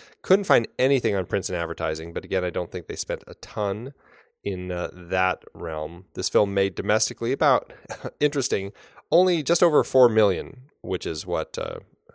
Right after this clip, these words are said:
Shane Black got paid for his previous script, <laughs> um,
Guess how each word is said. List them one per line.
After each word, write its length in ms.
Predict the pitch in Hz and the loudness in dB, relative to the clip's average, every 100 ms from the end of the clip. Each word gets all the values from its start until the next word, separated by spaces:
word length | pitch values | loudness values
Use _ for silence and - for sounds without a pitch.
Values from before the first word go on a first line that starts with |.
| - | -16
Shane 240 | - 85 | -10 -6
Black 200 | 92 98 | -4 -2
got 160 | 117 117 | -2 0
paid 280 | 139 139 123 | 0 0 0
for 180 | - - | 0 -2
his 360 | - 120 120 - _ - | -2 -12 -12 -18 _ -6
previous 300 | 110 104 104 | -4 -2 -4
script, 320 | - 78 - - 98 - | -4 -8 -14 -18 -18 -18
<laughs> 300 | - - - | -14 -10 -6
um, 460 | 95 95 92 95 | 0 2 2 0